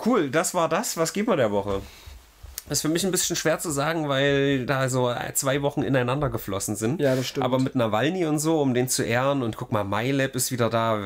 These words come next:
Speaker 1: Wowi und die macht Dinge und Super Bowl. Und guck mal, also wenn durch Köln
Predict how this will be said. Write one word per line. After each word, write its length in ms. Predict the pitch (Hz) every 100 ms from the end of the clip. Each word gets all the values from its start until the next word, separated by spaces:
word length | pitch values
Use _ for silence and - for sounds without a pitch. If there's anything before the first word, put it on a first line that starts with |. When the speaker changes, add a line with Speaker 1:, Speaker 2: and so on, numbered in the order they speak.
| 92 87
Speaker 1:
Wowi 560 | 101 147 147 143 143
und 180 | 120 104
die 60 | 104
macht 260 | 110 -
Dinge 240 | 127 135 123
und 160 | 113
Super 280 | - 139 131
Bowl. 280 | 131 127 123
Und 180 | 110 104
guck 140 | -
mal, 160 | 131 110 - - -
also 240 | 120 123
wenn 180 | 131 135
durch 240 | 135 -
Köln 720 | - 151 190 208 214 - 143